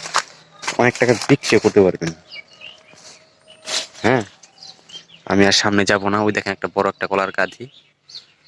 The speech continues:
সামনে না যাওয়ার কারণ হচ্ছে এই যে দেখেন একটা,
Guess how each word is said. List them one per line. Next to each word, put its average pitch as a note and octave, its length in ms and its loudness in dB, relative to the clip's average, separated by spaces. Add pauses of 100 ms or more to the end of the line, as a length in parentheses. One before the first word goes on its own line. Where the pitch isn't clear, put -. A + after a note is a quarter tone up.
(200)
সামনে F#2+ 280 -4 (100)
না G2 40 2 (100)
যাওয়ার F#2+ 260 0
কারণ F#2 240 0
হচ্ছে - 220 -6 (1040)
এই G2+ 120 0
যে - 160 -10
দেখেন F#2+ 260 -4 (1300)
একটা, G2 240 -4